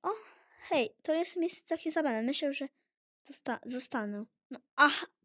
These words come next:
Gościu. No ale to, no dobra, no,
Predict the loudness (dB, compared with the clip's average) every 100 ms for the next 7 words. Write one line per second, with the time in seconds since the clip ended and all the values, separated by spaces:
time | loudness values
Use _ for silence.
0 | _ -20 _ -6 -2 -2 -4 -8 -12 _
1 | _ _ _ _ _ _ _ _ -6 2
2 | 4 2 0 2 4 8 8 8 6 4